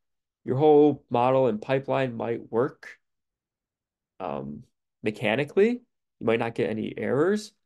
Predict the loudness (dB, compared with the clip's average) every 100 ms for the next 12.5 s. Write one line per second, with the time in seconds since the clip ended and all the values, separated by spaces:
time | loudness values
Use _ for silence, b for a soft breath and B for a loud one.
0 | _ -4 -2 0 0 0 -4 -2 -2 -2
1 | -2 -6 -6 -12 -10 -8 -8 -6 -8 -8
2 | -10 -8 -8 -12 -14 _ _ _ _ _
3 | _ _ -4 -2 -2 -4 -12 -16 _ _
4 | _ -8 -4 -2 0 0 2 2 2 2
5 | 0 0 -4 -10 _ _ _ _ _ -14
6 | -14 -8 -6 -2 0 2 0 0 0 0
7 | -4 _ -8 -6 -4 -4 -4 -8 -6 -8
8 | -8 -10 -8 -10 -12 -18 -18 -12 -12 -10
9 | -12 -14 -18 _ _ _ _ _ _ _
10 | _ _ _ _ _ _ _ _ _ _
11 | -6 -2 0 -2 -2 -4 -2 -2 -4 -6
12 | -6 -2 -2 -2